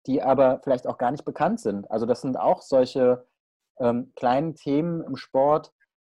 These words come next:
dass man, ähm, die Satzungen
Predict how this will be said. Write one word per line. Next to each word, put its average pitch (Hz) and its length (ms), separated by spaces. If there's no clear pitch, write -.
dass 131 220
man, 127 540
ähm, 117 480
die 123 100
Satzungen 113 920